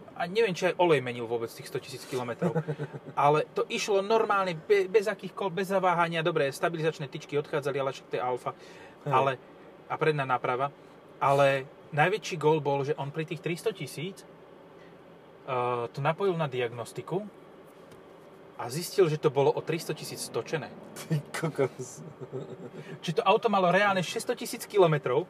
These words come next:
Speaker 1: a stále fungovalo. Alfa, hej? Čo je v
Speaker 2: Mhm.
Speaker 1: podstate to, ten, eh,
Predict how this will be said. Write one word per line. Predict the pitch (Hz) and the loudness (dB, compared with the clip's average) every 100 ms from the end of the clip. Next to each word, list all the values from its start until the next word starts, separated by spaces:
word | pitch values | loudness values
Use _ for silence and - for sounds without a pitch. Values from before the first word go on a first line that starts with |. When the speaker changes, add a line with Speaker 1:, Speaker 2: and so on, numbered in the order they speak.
| - - | -6 -8
Speaker 1:
a | 135 | -6
stále | 135 196 185 180 | 2 6 6 6
fungovalo. | 190 185 147 120 | 0 2 2 2
Alfa, | - 170 170 123 | 10 10 10 4
hej? | 107 139 202 - - - | 0 0 0 -6 -20 -18
Čo | - 180 | -2 0
je | |
v | 147 | 2
Speaker 2:
Mhm. | |
Speaker 1:
podstate | 120 175 185 170 160 - - | 0 2 2 2 0 -2 -4
to, | - 160 151 - | 4 6 6 -2
ten, | - 175 165 156 - - - | -4 -2 -2 -4 -10 -18 -20
eh, | - | -6